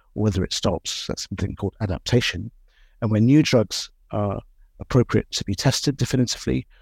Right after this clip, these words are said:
we can bring them in as well. And working alongside people with M N D, we've made a number of, uh,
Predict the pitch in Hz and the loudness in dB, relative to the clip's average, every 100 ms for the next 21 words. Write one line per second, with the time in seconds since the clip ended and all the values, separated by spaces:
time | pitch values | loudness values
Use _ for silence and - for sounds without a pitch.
0 | - - 113 113 101 101 98 98 92 - | -12 -4 2 2 2 0 2 0 0 -2
1 | 101 92 90 _ _ _ _ _ 123 131 | -2 -4 -8 _ _ _ _ _ 0 4
2 | 165 - 165 143 131 117 147 143 139 - | 4 6 4 6 4 2 0 0 -2 -2
3 | 113 104 104 104 98 110 101 98 - 110 | -4 0 0 0 0 0 -2 -4 -4 0
4 | 107 113 107 104 98 - _ _ _ - | 2 2 2 0 -2 -6 _ _ _ -2
5 | 101 | -2